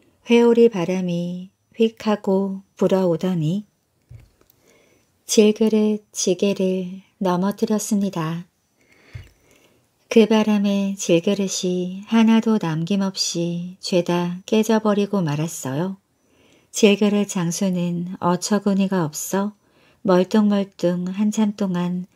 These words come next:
바라만 보고 있다가 끝내 엉엉 울고 말았습니다.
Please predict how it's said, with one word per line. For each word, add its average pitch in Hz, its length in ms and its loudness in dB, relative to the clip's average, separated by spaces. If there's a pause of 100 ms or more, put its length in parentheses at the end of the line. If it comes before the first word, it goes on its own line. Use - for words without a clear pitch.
(260)
바라만 196 560 2
보고 185 300 -2
있다가 170 640 -4 (520)
끝내 220 600 4
엉엉 180 560 -2
울고 185 340 0
말았습니다. 175 920 -2